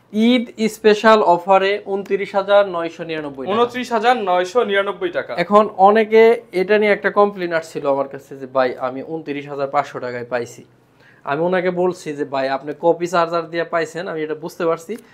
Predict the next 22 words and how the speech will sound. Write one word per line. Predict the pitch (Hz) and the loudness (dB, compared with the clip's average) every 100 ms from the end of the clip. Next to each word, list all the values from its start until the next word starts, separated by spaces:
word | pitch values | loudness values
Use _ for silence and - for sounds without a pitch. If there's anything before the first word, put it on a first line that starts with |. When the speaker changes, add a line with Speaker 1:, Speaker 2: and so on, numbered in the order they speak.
| _ | _
Speaker 1:
আপনি | 165 190 190 | -4 -2 2
কপি | 190 196 | 4 6
চার্জার | 208 202 208 | 6 4 4
নেন, | 196 233 | 2 2
আপনার | 214 196 196 | 0 0 -4
জন্য | 180 180 | -2 -2
আঠাশ | 175 175 147 | 0 -2 -6
হাজার | 131 | -10
পাঁচশো।" | 123 123 - 131 | -10 -12 -16 -14
Speaker 2:
মানে | 139 | -2
আরো | 180 226 254 | 6 8 8
ডিসকাউন্ট | 240 - 247 233 | 4 0 0 4
করে | 214 | 4
Speaker 1:
হ্যাঁ, | 143 | 4
Speaker 2:
দিবেন। | 135 | 4
Speaker 1:
তখন | 175 180 190 | 4 4 2
উনি | 196 | 0
হইলো | 185 185 180 170 151 - | 0 0 0 0 -2 -8
থমকে | 175 165 135 | -8 -4 -4
গেছে। | 117 - 123 - | -6 -12 -14 -4
কয়, | 131 | -2
"ভাই, | 123 120 117 | -2 -4 -4